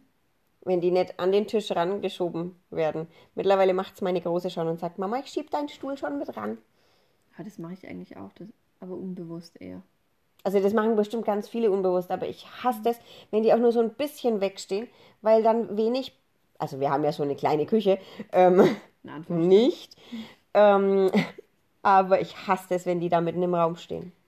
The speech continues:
Speaker 1: Mag ich nicht.
Speaker 2: Ja, klar. Es ist ja auch trotzdem bei euch, äh, mitten im Raum, wo der Tisch ist. Und, ähm, dass es dann ja auch nicht stört, sozusagen, wenn ihr irgendwas macht.
Speaker 1: Genau.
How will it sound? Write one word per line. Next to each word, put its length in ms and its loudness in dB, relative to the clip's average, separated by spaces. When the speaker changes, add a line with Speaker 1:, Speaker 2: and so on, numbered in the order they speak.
Speaker 1:
Mag 160 -6
ich 140 -16
nicht. 120 -6
Speaker 2:
Ja, 140 -10
klar. 320 -18
Es 140 -10
ist 180 -6
ja 220 0
auch 160 -10
trotzdem 320 -10
bei 140 -10
euch, 300 -10
äh, 260 -12
mitten 560 -12
im 120 -10
Raum, 300 -8
wo 100 -8
der 240 -10
Tisch 320 -16
ist. 220 -6
Und, 520 -8
ähm, 520 -2
dass 220 -8
es 120 -14
dann 240 -2
ja 180 -2
auch 120 -4
nicht 220 -10
stört, 340 -4
sozusagen, 680 -12
wenn 160 -12
ihr 220 -12
irgendwas 360 -14
macht. 300 -16
Speaker 1:
Genau. 320 -6